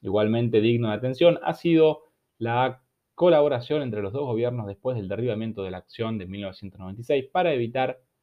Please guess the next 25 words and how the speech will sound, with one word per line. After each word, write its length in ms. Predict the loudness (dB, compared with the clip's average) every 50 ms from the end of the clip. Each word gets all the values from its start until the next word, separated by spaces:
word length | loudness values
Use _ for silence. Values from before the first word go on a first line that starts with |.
| _ _ _ _ _ _ _ _ _ _ _ _ _
del 180 | 0 2 4
avión, 340 | 4 6 6 6 4 4 0
perdón, 340 | -6 -4 -2 -2 -4 -4 -8 _
del 260 | -10 -8 -8 -6 -4
derribamiento 440 | -4 -4 -2 -4 -4 -4 -2 -2 0
del 80 | 0
avión 220 | 0 0 -2 -4 -4
de, 340 | -6 -6 -6 -6 -8 -10 -12
mm, 220 | -14 -16 -16 -16
Hermanos 380 | -14 -12 -10 -8 -8 -8 -10 -10
al 80 | -12
Rescate 360 | -12 -8 -8 -8 -6 -4 -4
de 60 | -4 -4
mil 140 | -6 -8
novecientos 140 | -10 -10 -10
noventa 180 | -10 -10 -10 -10
y 40 | -6
seis, 220 | -4 -4 -4 -2
para 200 | -2 0 2 4
evitar 300 | 2 2 2 2 0 0
que 80 | 2 -2
los 120 | -4 -4 -4
cubanos 360 | -2 0 0 0 0 -2 -6
americanos 420 | -10 -10 -8 -6 -6 -6 -8 -8 -8
militares, 800 | -6 -6 -6 -6 -6 -6 -4 -4 -2 -4 -4 -6 -10 _ _